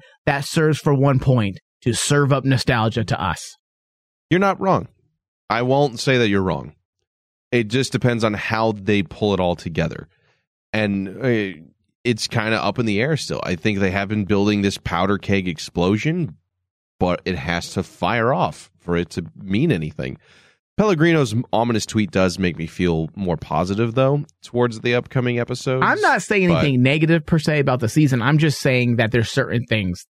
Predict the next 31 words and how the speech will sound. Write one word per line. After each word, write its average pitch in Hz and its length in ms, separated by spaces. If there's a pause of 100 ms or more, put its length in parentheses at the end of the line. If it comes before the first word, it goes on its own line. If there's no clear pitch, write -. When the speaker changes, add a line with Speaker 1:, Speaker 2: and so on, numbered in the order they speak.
(140)
Speaker 2:
that 123 80
Speaker 1:
that 120 80
Speaker 2:
need 131 80
to 113 80
be 107 100
worked 95 420
on. 73 220
Structure 104 540
Speaker 1:
Yeah, 95 80
I 90 80
Speaker 2:
needs - 160
Speaker 1:
feel - 80
Speaker 2:
to - 40
Speaker 1:
like 214 100
Speaker 2:
be 135 40
Speaker 1:
there's, 175 160
th-, 160 140
Speaker 2:
focused. 95 280
Speaker 1:
there's 190 360
finesse 165 640
that 127 100
I 131 80
feel 147 220
like 131 240
is 117 200
dropping. 120 440 (280)
Speaker 2:
Yes. - 200
Speaker 1:
Little 220 220
things 135 500
that 104 220
can 113 280